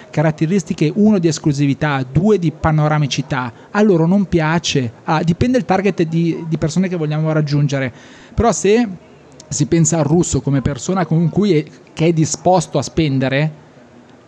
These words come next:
la, l-, come si dice, se non ha determinate caratteristiche non gliene frega niente,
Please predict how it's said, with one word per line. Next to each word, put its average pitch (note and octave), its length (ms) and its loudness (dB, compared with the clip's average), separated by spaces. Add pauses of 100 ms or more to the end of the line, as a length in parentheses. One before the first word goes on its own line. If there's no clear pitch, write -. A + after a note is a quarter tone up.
(380)
la, D#3+ 260 0
l-, D#3+ 280 -6 (240)
come D#3+ 160 -6
si D#3 120 -10
dice, D3 320 -8
se - 240 -2
non F3 160 2
ha G#3 300 -2
determinate D3 720 0
caratteristiche D#3 800 -2
non D3 120 0
gliene C#3 180 -2
frega D#3 320 -4
niente, C3+ 480 -4